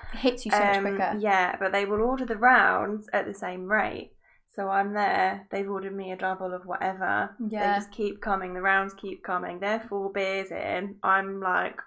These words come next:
Speaker 2: half a litre of vodka in at this
Speaker 1: Yeah,
Speaker 2: point,
Speaker 1: yeah.
Speaker 2: having the best time.
Speaker 1: You're not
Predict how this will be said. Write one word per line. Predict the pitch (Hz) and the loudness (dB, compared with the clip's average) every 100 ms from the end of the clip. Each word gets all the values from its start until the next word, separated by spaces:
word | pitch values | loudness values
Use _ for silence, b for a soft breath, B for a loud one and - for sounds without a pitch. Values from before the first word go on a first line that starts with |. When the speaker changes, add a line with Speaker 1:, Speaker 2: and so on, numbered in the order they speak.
| - | -4
Speaker 2:
half | 190 190 | -4 -4
a | |
litre | 190 190 185 | -6 -2 -2
of | 185 | -2
vodka | 202 208 - 185 | 0 -2 -4 -6
in | - | -6
at | 220 | -2
this | |
Speaker 1:
Yeah, | 233 233 202 | 4 6 6
Speaker 2:
point, | 165 180 220 | 6 0 2
Speaker 1:
yeah. | 262 285 | 4 4
Speaker 2:
having | 226 - | 2 2
the | |
best | 208 220 226 - | 2 2 -2 -8
time. | 185 175 160 180 208 B B 247 233 B - | -4 0 0 -2 -6 B B -10 -12 B -4
Speaker 1:
You're | 220 | 0
not | 226 | 4